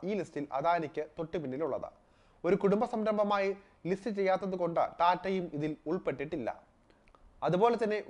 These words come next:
വനിതകൾ നയിക്കുന്ന കുടുംബ ബിസിനസിന്റെ വിവരങ്ങളും കൗതുകകരമാണ്.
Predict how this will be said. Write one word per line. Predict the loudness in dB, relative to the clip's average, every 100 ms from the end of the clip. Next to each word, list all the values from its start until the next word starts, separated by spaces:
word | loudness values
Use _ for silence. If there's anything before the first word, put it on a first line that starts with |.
| 4
വനിതകൾ | 4 4 0 0 0
നയിക്കുന്ന | -2 -2 -4 -4
കുടുംബ | -4 -2 -2 -4
ബിസിനസിന്റെ | -6 -10 -6 -6 -4
വിവരങ്ങളും | -2 0 0 0 -2 -8 2
കൗതുകകരമാണ്. | 4 4 2 2 0 -4 -10